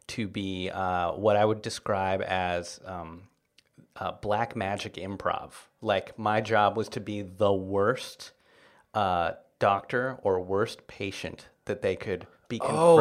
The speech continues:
Speaker 2: that's
Speaker 1: with.
Speaker 2: like, I've heard of it. It's like, what's it called? Um, standardized patient,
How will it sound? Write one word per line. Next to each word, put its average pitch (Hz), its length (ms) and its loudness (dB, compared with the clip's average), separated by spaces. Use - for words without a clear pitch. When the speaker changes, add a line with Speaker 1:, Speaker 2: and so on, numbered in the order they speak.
Speaker 2:
that's 110 220 0
Speaker 1:
with. - 0 -
Speaker 2:
like, 87 120 2
I've 147 120 0
heard 139 160 0
of 113 60 -6
it. 95 60 -4
It's 113 140 -6
like, 104 120 -2
what's 113 180 -4
it 110 80 -8
called? 85 240 -2
Um, 80 440 -4
standardized 95 640 -2
patient, 110 520 -6